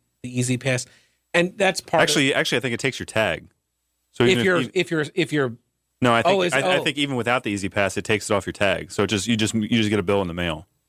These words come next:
Speaker 1: So is this what they did with all of that, uh, the technology that they had for all of the stoplight cameras that they had to take down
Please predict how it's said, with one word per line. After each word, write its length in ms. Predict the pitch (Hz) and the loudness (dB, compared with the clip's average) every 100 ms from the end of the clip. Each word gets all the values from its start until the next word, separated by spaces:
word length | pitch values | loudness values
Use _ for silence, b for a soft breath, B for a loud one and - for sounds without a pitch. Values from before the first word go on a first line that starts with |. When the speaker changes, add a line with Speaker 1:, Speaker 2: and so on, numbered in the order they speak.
| _ - | _ -4
Speaker 1:
So 260 | - 165 165 | 2 2 2
is 220 | 147 123 | -2 0
this 200 | 156 - | -2 0
what 140 | 156 | 0
they 100 | 151 | 0
did 240 | 139 156 143 | 0 -2 0
with 180 | 143 | -2
all 200 | 143 143 | 0 0
of 120 | 143 127 | -2 0
that, 240 | 135 135 135 | -2 -2 -2
uh, 300 | 127 123 117 | -2 0 -2
the 100 | 120 | -4
technology 640 | - 135 135 135 135 135 | -2 0 2 2 0 -2
that 80 | 123 | -2
they 160 | 127 | 0
had 200 | 131 131 | 0 -2
for 180 | - 135 | -2 0
all 160 | 127 127 | 2 0
of 100 | 110 | -2
the 160 | 123 | -2
stoplight 600 | 113 - 139 131 139 139 | -2 -2 -2 0 0 0
cameras 400 | - 147 143 139 | 0 0 0 0
that 140 | 139 123 | -2 0
they 140 | 139 | 0
had 160 | 139 131 | 0 -2
to 60 | 127 | -4
take 260 | 147 127 | -2 -2
down 360 | - 143 147 | 0 0 0